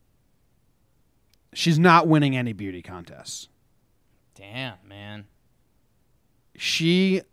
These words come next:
Speaker 1: she looks like, uh, what Babe Ruth's granddaughter would look like.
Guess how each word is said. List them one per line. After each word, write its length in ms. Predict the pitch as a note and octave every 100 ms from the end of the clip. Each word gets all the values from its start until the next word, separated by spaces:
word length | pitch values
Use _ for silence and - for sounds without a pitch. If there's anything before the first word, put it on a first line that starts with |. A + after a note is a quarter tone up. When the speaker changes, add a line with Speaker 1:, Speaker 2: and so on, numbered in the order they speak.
| -
Speaker 1:
she 200 | - F#3
looks 280 | G3 F#3+
like, 340 | G#3 G3 E3+ -
uh, 260 | D3+ C#3 C3+
what 260 | C#3+ A#2+
Babe 320 | C#3+ C#3 D3
Ruth's 320 | C3 C3 A#2+ -
granddaughter 520 | A2+ G#2+ G2+ F#2+ F2+
would 160 | F2
look 140 | D2 -
like. 280 | C2 -